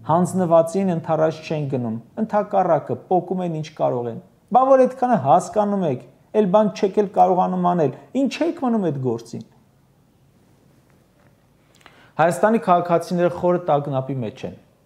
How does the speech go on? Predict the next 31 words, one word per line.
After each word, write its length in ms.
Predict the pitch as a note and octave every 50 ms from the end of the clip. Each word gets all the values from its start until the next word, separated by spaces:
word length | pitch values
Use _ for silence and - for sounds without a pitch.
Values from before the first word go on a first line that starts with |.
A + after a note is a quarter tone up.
| _ _ _ -
Այդ 240 | D#3 D3+ D#3 D#3+ E3
նույն 320 | F#3 G#3+ B3 B3 A3+ G#3
ազգային 340 | F#3+ E3+ D#3+ F#3 G3 G#3 E3 F3+
ժողովի 180 | F#3 F#3+ G3 F3+
նախագահ 420 | F3 E3+ - F#3 F3 D#3+ F#3+ F#3 F3+ F3
Ալենը 280 | F3 G3 G3 G3 F#3 D3 E3+
հայտարարում 480 | E3 E3 E3 F3 E3 E3+ F#3 G3 G3+
է, 60 | G3 E3+
որ 180 | F#3 F3+ D3+ D3 D#3+
երկու 260 | D#3+ D#3 - E3 - -
խումբ 180 | F#3+ F#3 D#3 D#3 D3
ադրբեջանցի 720 | D3 D3+ C#3 D3 C#3 C3+ D3+ C#3 C#3 C3+ - - C3 B2+ - B2+
կա։ 100 | G#2 G2 - - _ _ _ _ _ _ _ _ _ -
Մի 200 | F3+ A3 C4+ C#4 B3 F#3
գյուղում 500 | D#3+ G#3+ A3 G3 F3 A3+ B3 B3 A3+ E3+ C3 - - F3
մի 100 | G3+ A3
անծանոթ 600 | G#3 G3+ G3+ F#3+ F#3+ G3+ G3 F#3+ G3 G#3 G3 E3+ B2+ A#2+
զինվորական 640 | C#3 E3 F3+ E3+ F3+ F3 F3 E3+ E3+ - F#3 F3 E3
են 60 | D#3 D3+ -
տեսնում, 380 | - D3+ D3+ D3+ - A#3 A3 G3+
ամբողջ 360 | G#3 A3+ A3+ G#3 G#3 G3 E3+ - -
գյուղը 180 | F#3+ F#3 F3+ F3+ F3+
խառնում 380 | - F3 E3 E3+ E3 E3 E3 D#3+
է 40 | D#3 D#3
իրար։ 260 | D3 C3 A2+ G2+ - - - - _ _ _ _ _ _ _ _ _ _ _ _ _ -
Ի 80 | B3+ D4+
միջա-, 440 | D#4 C#4+ A3+ F#3+ A#3 A#3 A3+ A#3 A#3+ - G3+ G#3 G#3+
ի 60 | G#3+ B3 C4
միջայլոց 500 | A#3 F#3+ A3 G#3 G3+ G3+ G3+ A3+ A3+ A3+ A#3
է 80 | G#3+ F#3
հայտարարում, 540 | D#3 B2+ C3 - C3 B2 B2+ C3 C#3 C3